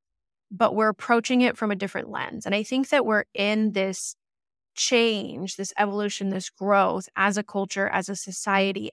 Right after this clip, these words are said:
as an online space, to lean into what it means to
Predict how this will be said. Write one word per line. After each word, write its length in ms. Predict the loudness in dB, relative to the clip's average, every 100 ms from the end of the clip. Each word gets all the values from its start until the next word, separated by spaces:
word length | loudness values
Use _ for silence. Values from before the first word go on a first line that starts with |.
| 0
as 240 | 2 2
an 80 | 0
online 480 | 2 2 2 -2 -4
space, 720 | -8 0 2 2 0 -6 -10 _ _ _ _
to 260 | 2 2 2 -2
lean 640 | -2 0 0 -2 -2 -2
into 500 | -2 -2 -2 -4 -6
what 300 | 0 2 2
it 160 | 0 -4
means 480 | -8 -6 -8 -8
to 480 | -8 -4 -4 -4 -10